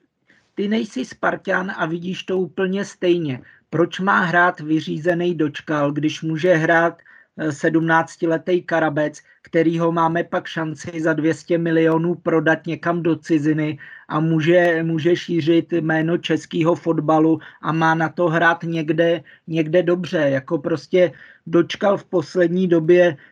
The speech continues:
na té mezinárodní úrovni ukazuje, že už prostě na to nemá. To, to je jednoznačný a bude se, bude se jenom zhoršovat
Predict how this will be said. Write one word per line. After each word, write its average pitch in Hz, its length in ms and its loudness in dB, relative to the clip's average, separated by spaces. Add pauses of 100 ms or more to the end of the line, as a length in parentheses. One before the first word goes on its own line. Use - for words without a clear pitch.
na 160 120 -2
té 180 120 -4
mezinárodní 170 920 0
úrovni 170 580 0
ukazuje, 160 720 2 (240)
že 196 140 0
už 214 140 2
prostě 185 440 0
na 170 120 0
to 175 180 0
nemá. 151 640 -2
To, 147 160 -2
to 160 160 -2
je 185 100 6
jednoznačný 175 1080 0
a 160 160 0
bude 156 380 2
se, 180 240 2
bude 180 260 0
se 196 160 -2
jenom 190 280 0
zhoršovat 170 640 0